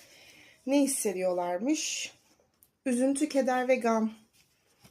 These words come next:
"Kendimi iş-, yaşamak istiyorum, anlıyor musun?" diyor. Muhtemelen bir veda süreci var erillerle ilgili. Artık bir yas dönemine girmiş olabilir. "Artık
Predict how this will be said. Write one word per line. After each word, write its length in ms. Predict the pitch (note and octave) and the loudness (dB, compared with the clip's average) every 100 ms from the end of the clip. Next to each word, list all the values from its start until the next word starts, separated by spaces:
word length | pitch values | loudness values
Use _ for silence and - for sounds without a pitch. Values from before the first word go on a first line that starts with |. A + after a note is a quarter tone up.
| - - - _ - | -14 -14 -14 _ 0
"Kendimi 440 | C4 C4 C4+ C#4 | 2 2 2 0
iş-, 220 | C4 - | 0 -4
yaşamak 460 | A3 G#3+ G#3 G3+ G3 | 0 0 0 -4 -6
istiyorum, 440 | - - G#3+ C4+ | -8 -2 0 0
anlıyor 360 | C4 A3+ A3+ A3+ | -2 0 0 0
musun?" 340 | F#3+ - F3+ | -2 -6 -8
diyor. 120 | F3 B3 | -4 0
Muhtemelen 680 | C#4+ C#4 A#3+ G#3+ A3 A#3+ - _ | 0 0 -2 0 -2 -6 -10 _
bir 240 | A3 A3 G3+ | -6 -6 -2
veda 300 | G3+ G#3 G#3+ | -2 -2 -4
süreci 440 | G#3+ G#3 F#3 G3 | -4 -4 -4 -4
var 240 | F#3 F#3 G#3 - | -4 -4 -6 -10
erillerle 760 | G3 F3+ E3+ E3+ E3+ D#3+ E3+ - | -8 -8 -6 -6 -6 -8 -12 -10
ilgili. 360 | F#3 F3 F3 | -10 -10 -8
Artık 300 | G3+ F#3+ - | -4 -6 -6
bir 80 | G3+ | -4
yas 320 | F#3+ G3 - - - | -4 -4 -8 -10 -8
dönemine 380 | G3+ F#3+ F#3+ F#3+ | -6 -4 -6 -6
girmiş 340 | F#3 F#3 F#3 | -8 -10 -8
olabilir. 320 | F#3 F#3 G3+ | -6 -6 -6
"Artık 360 | A#3 F#3+ F#3+ A3 | -4 -4 -6 -16